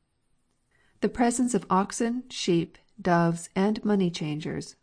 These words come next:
within the temple courts is easily accounted for. The animals were intended to supply the wants of Jews who came to the Passover and other feasts from distant places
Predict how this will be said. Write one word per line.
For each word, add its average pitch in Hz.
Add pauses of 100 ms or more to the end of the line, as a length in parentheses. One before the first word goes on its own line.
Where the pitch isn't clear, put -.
within 208
the 202
temple 185
courts 185 (400)
is 214
easily 247
accounted 175
for. 160 (920)
The 240
animals 233
were 175
intended 180
to 151
supply 185
the 214
wants 170
of 170
Jews 175
who 185
came 185
to 190
the 196
Passover 196
and 170
other 170
feasts 175 (120)
from 214
distant 196
places 185